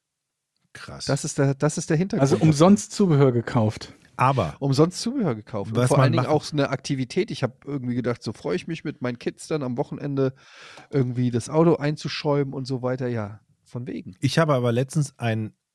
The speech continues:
Speaker 1: Eimer genommen mit Wasser drin und einen feuchten Lappen und mein Auto sauber.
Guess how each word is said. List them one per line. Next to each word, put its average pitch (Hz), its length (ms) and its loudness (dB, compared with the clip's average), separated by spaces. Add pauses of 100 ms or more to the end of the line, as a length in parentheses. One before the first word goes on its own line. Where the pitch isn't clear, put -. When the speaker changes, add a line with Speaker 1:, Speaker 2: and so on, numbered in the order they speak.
(240)
Speaker 1:
Eimer 107 420 0
genommen 139 420 0
mit 90 220 0
Wasser 101 340 -2
drin 110 380 -2 (600)
und 131 200 0
einen 127 160 -4 (260)
feuchten 127 420 -2
Lappen 104 440 -4 (520)
und 98 160 0
mein 85 160 0
Auto 85 280 -8 (140)
sauber. 85 300 -8